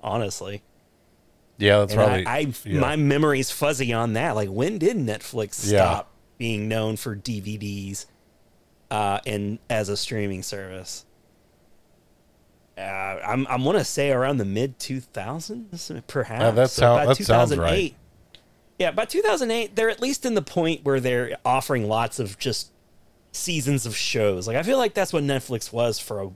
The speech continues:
Speaker 1: while. Just a way to binge old shows that you hadn't had access to in a, in a long time. Does that, does that sound about
Speaker 2: That,
Speaker 1: right?
Speaker 2: uh,
Speaker 1: Or do
Speaker 2: yeah, I,
Speaker 1: you remember
Speaker 2: I think,
Speaker 1: the early years of
Speaker 2: I think that definitely tracks.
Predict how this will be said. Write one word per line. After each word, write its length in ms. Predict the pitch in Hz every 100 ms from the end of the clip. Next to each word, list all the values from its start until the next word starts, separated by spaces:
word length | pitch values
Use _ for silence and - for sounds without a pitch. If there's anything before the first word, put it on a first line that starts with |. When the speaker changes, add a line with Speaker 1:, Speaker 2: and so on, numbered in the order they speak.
| -
Speaker 1:
while. 560 | 107 101 95 87 80 - _ _ _ _ _ _
Just 360 | - 139 - - _ _
a 80 | 131
way 220 | 135 165
to 80 | 160
binge 440 | 110 139 135 135 -
old 400 | 117 120 113 101 - _ -
shows 540 | - 139 117 113 107
that 160 | 113 113
you 100 | 104
hadn't 300 | 117 110 98
had 180 | 107
access 420 | 104 104 - 113 -
to 220 | - 104
in 60 | 101
a, 60 |
in 100 | 107 - -
a 100 | 104
long 340 | 110 110 107
time. 300 | 101 117 110
Does 140 | 123
that, 180 | 160 226 - _ _ _ _ - -
does 120 | 202
that 180 | - 359
sound 340 | - 226 233
about 120 | 220 190
Speaker 2:
That, 220 | 139 135
Speaker 1:
right? 80 | 135
Speaker 2:
uh, 140 | 131
Speaker 1:
Or 20 |
do 60 | 120
Speaker 2:
yeah, 100 | 110
I, 40 |
Speaker 1:
you 60 | 98
remember 200 | 117 135 131
Speaker 2:
I 40 |
think, 160 | 127 123
Speaker 1:
the 140 | 120
early 240 | 123 120
years 240 | 113 113 110
of 160 | 110 - -
Speaker 2:
I 120 | 117
think 160 | 123 113
that 160 | 107
definitely 360 | 95 98 98 92
tracks. 560 | - 82 71 - -